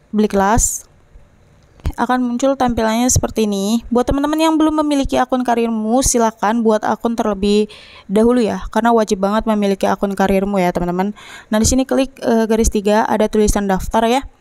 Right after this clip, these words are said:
Di sini silahkan klik daftar, terus kalian isi alamat email, nama sesuai identitas, nomor ponsel, dan kata sandi. Nah, jika sudah, maka kalian klik masuk. Jika kalian sudah mendaftar ya.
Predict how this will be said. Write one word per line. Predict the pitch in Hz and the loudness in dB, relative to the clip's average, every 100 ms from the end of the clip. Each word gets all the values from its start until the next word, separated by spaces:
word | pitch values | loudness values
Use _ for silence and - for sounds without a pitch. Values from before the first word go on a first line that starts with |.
| _ - - | _ -18 -2
Di | 208 | 0
sini | 208 202 233 262 - - | 0 0 0 0 -4 -4
silahkan | 226 214 233 240 | -2 0 0 -2
klik | 220 196 | -4 -2
daftar, | 185 - 202 226 262 - | -4 -2 0 2 0 -2
terus | 233 - | -6 -2
kalian | 208 202 202 | -2 -2 -2
isi | 240 - 202 220 254 _ - - | 0 0 0 -2 -2 _ -20 -4
alamat | 208 214 214 226 | 0 2 2 0
email, | 202 196 214 247 | 2 2 0 0
nama | 220 208 220 | 0 0 2
sesuai | 214 202 208 202 | 2 0 0 -2
identitas, | 202 196 196 254 254 | -4 -4 -2 0 0
nomor | 214 208 | -2 -4
ponsel, | 202 202 247 233 | -4 0 0 0
dan | 196 190 | -4 -4
kata | 185 185 | -4 -2
sandi. | 190 190 196 - - - - - - | -2 -2 -6 -8 -18 -20 -20 -12 -2
Nah, | 277 | -2
jika | 262 233 - 254 | 0 -2 -2 -2
sudah, | 262 262 202 190 196 240 - | -2 -4 0 2 2 0 -4
maka | 220 233 | -4 -2
kalian | 233 220 220 233 240 | -2 0 0 0 0
klik | 254 247 | -2 -2
masuk. | 233 226 214 - - 185 _ _ | -4 0 0 0 -2 -8 _ _
Jika | 196 220 220 | -4 -2 0
kalian | 240 | 0
sudah | 240 202 185 | 0 -2 0
mendaftar | 185 - 180 | -2 -2 -2
ya. | 180 | 0